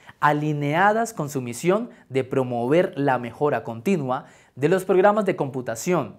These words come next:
ingeniería y tecnología en ingeniería. El objetivo de las actividades internacionales es asegurar que los estándares de icasit son globalmente reconocidos y facilitan la movilidad internacional de estudiantes y graduados.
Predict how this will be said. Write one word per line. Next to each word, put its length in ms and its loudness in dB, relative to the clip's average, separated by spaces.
ingeniería 720 2
y 100 0
tecnología 640 -2
en 80 -4
ingeniería. 560 -6
El 160 8
objetivo 500 6
de 80 10
las 220 6
actividades 640 4
internacionales 1080 -2
es 260 2
asegurar 720 2
que 120 2
los 200 0
estándares 640 0
de 100 -4
icasit 520 2
son 280 0
globalmente 760 6
reconocidos 1000 -2
y 120 -4
facilitan 760 2
la 140 4
movilidad 640 4
internacional 960 -2
de 180 -2
estudiantes 720 0
y 160 2
graduados. 800 2